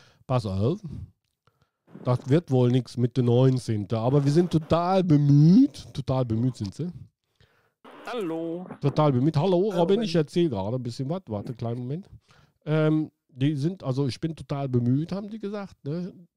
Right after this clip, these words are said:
Speaker 1: Äh, äh, „vielleicht kriegst du dann, aber wir wissen noch nicht genau wann“ und so, ne? Ich also die E-Mail-Tasten rausgeholt, den Antwort-Button gedrückt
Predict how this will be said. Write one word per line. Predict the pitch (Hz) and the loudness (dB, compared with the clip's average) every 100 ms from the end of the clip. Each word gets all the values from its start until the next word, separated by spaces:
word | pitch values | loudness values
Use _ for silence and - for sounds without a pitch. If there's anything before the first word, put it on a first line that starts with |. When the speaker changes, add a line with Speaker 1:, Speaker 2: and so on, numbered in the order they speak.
| _ | _
Speaker 1:
Äh, | - 156 143 139 160 | -2 0 0 -2 -2
äh, | 143 - | -2 -4
„vielleicht | _ 160 156 151 | _ -2 0 0
kriegst | - - | -2 -4
du | |
dann, | 127 104 101 | -4 -6 -8
aber | 113 135 | -2 -2
wir | 135 | -2
wissen | 151 160 | -4 -2
noch | 139 | -2
nicht | 123 | -2
genau | - 131 127 | -2 0 0
wann“ | 123 123 | 0 -4
und | 87 90 | -8 -12
so, | 92 64 | -12 -12
ne? | 165 202 - - - _ _ _ _ _ _ _ _ _ | -14 -14 -18 -20 -20 _ _ _ _ _ _ _ _ _
Ich | 175 190 - - | 2 4 2 -8
also | - 113 110 110 107 107 104 | -10 -6 -4 -6 -4 -6 -6
die | 98 117 127 | -6 -6 -4
E-Mail-Tasten | 160 180 165 139 110 98 - 117 - - 123 | -2 2 4 4 2 -4 -4 -4 -4 -6 -6
rausgeholt, | 110 120 123 - 139 135 156 180 180 - | -2 0 -2 0 2 4 4 4 0 -14
den | 120 113 147 | -20 -2 0
Antwort-Button | 143 160 208 170 127 120 110 107 127 - 135 | 2 -2 -2 -4 0 0 0 -4 -8 -2 0
gedrückt | 127 120 120 160 - | 0 0 2 0 -2